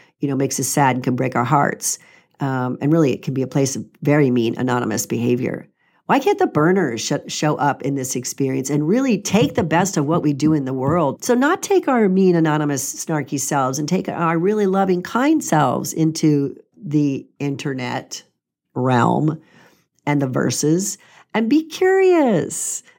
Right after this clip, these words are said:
and be playful. Like, let's go there.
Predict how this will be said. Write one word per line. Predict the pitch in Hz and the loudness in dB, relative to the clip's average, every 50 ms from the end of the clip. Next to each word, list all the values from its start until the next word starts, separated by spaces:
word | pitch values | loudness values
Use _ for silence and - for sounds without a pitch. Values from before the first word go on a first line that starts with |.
| _ - | _ -4
and | 196 | -2
be | 226 247 | -2 -2
playful. | 247 - - 294 330 339 330 - - 240 208 180 160 156 | -2 -2 0 2 2 2 2 2 0 2 2 4 2 2
Like, | 175 196 220 220 - - _ _ _ _ _ _ _ - | 2 0 0 -2 -4 -12 _ _ _ _ _ _ _ -6
let's | 180 214 254 - - - | -4 -4 -2 -4 -6 -14
go | _ _ - 175 202 254 302 262 | _ _ -2 0 2 2 0 0
there. | 190 135 101 85 87 57 - - _ | -2 -4 -4 -6 -8 -10 -12 -16 _